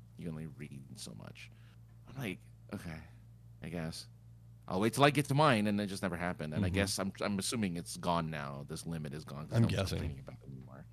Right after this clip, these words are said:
Speaker 1: Yeah.
Speaker 2: Because, again, I've been a-, accomplishing very little today, and Twitter was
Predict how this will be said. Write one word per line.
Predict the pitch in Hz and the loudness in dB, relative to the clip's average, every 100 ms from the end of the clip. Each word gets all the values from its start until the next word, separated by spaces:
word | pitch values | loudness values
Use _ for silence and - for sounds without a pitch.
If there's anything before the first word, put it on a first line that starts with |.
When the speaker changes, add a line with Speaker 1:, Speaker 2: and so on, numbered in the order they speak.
| - | -12
Speaker 1:
Yeah. | 80 76 - - - - - - | -10 -8 -12 -18 -20 -20 -18 -12
Speaker 2:
Because, | 107 101 95 - - | -2 0 0 -2 -2
again, | 101 95 107 95 92 | 2 4 6 4 2
I've | 101 107 | 2 4
been | 104 104 95 - - - - - - - - - - | 6 6 4 0 -18 -18 -18 -18 -20 -20 -18 -12 -2
a-, | 123 - | 0 2
accomplishing | 113 113 120 120 113 98 107 101 101 90 - - - | 2 4 6 6 6 6 6 8 6 2 -2 -8 -2
very | 104 117 117 | 4 6 6
little | 110 131 113 | 6 6 4
today, | 98 104 92 98 101 - - | 2 4 6 6 4 -2 -8
and | 104 101 101 95 90 82 - - - | 0 2 2 2 -2 -6 -16 -20 -4
Twitter | - 123 123 120 | 4 8 10 10
was | 107 95 90 82 | 10 8 6 0